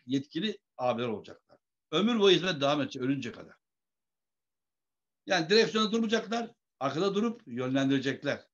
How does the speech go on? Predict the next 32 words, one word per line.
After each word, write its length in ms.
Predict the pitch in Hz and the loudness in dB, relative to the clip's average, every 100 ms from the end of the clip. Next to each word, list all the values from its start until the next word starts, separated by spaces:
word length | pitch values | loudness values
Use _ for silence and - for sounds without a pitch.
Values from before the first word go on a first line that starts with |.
| _ _ - | _ _ -8
Çünkü 200 | 151 151 | -6 -2
ben 80 | 165 | 0
yaşım 280 | 160 185 | 0 -2
olmuş 200 | 185 170 | -4 -2
altmış 300 | 156 151 139 | 0 -2 -2
beş, 320 | 175 139 - 131 | -6 -6 -10 -8
bundan 160 | 151 | -4
sonra 140 | 151 160 | -4 -4
nasıl 240 | 185 175 | -4 -6
koşabilirim? 520 | 135 131 127 147 151 _ _ _ _ _ 135 | -8 -8 -8 -10 -12 _ _ _ _ _ -2
Ben 100 | 143 | 2
yaşım 320 | 156 180 165 | 2 2 2
yirmi 220 | 170 170 | 2 0
iki 140 | 196 | -2
dershane 380 | 175 165 180 185 | -2 -2 -2 -6
kurduk, 320 | 175 135 110 | -4 -8 -8
yir-, 180 | 113 135 | -6 -4
yirmi 440 | 143 147 156 151 160 | 0 2 2 0 0
yedi 120 | 180 | -2
ok-, 180 | 139 139 | -4 -6
okul 180 | 151 | -4
açtık. 380 | 208 156 - 120 _ _ - _ | -2 -2 -4 -14 _ _ -20 _
Biz 60 | 127 | -4
Hoca 180 | 147 170 | -2 0
Efendi 160 | 185 | -2
o 120 | 165 190 | 0 2
yaşta 260 | 180 214 | 2 0
kullandı, 320 | 196 180 170 | -2 -2 0
istihdam 360 | 147 139 143 123 | -2 -2 -4 -4
etti, 180 | 110 - | -8 -10
koşup 360 | 113 - - | -10 -12 -14
durdu. 300 | 107 98 92 | -14 -14 -16